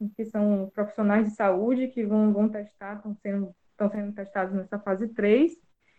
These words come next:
e vai ver, e, e provavelmente em outubro, tem umas que são em outubro, tem umas que são em dezembro, tem umas que são para ano que vem,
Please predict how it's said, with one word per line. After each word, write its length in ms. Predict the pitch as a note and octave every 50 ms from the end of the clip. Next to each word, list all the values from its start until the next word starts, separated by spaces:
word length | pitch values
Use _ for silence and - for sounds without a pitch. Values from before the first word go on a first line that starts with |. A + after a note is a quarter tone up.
| _ _ _ _ _ _ _ _ -
e 140 | B3 B3+
vai 180 | A#3+ C4+ C4 C4+
ver, 440 | A#3+ A#3+ A#3+ B3 C4+ D#4 F4 E4+ -
e, 260 | C4 C4+ C4+ C4 C4+
e 40 | C#4+ C#4
provavelmente 840 | - D#4+ E4 D4 D#4 C#4 D4 C#4 C4+ C4 C4+ C#4+ D#4 D#4 - E4
em 240 | D4 C#4+ C#4+ C#4+ C#4+
outubro, 1040 | C4+ C#4 C#4 - - C#4+ C#4 D4+ D#4+ E4 D#4+ C4 C4 C4+ C#4+ C#4+ C#4 C#4+ C#4 C4+ B3+ _ _ _
tem 140 | - C4 C4+
umas 180 | C#4 C#4+ C#4+ C#4+
que 120 | C#4+ -
são 160 | - C4 B3
em 80 | A#3+ A#3
outubro, 580 | A3 A3+ D4+ D#4 E4 E4 D#4 C4+ B3+ C4 C4+
tem 140 | C4 - B3
umas 160 | A#3+ A#3+ A#3+
que 100 | - _ _
são 120 | - A#3
em 60 | A3
dezembro, 680 | G#3+ G#3 G#3 G#3 G#3+ A#3+ B3+ C#4+ D4 C#4+ C4 A#3 B3 B3+
tem 120 | - A#3+
umas 160 | A3+ A#3 A#3
que 100 | A#3 - -
são 100 | A#3+ A3+
para 140 | - B3
ano 160 | A#3+ A#3+ C4 B3+
que 160 | - D#4 C#4
vem, 340 | B3+ B3 A3+ G3 E3+ E3+